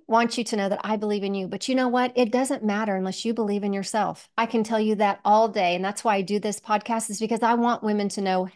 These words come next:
how invaluable you are in this world, how invaluable you are to your family, how invaluable you are to yourself, and how invaluable you are in your business. But you have to believe first.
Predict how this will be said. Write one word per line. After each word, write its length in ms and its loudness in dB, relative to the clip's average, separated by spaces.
how 280 2
invaluable 920 -2
you 320 -4
are 400 -8
in 100 4
this 240 0
world, 340 -4
how 200 4
invaluable 800 4
you 240 0
are 180 2
to 160 -10
your 100 -6
family, 440 -2
how 260 2
invaluable 800 2
you 220 -4
are 180 0
to 160 -12
yourself, 640 -4
and 120 2
how 160 2
invaluable 720 0
you 220 -2
are 220 2
in 140 -2
your 100 -4
business. 560 -10
But 140 0
you 440 0
have 360 -4
to 140 -8
believe 520 -8
first. 500 -10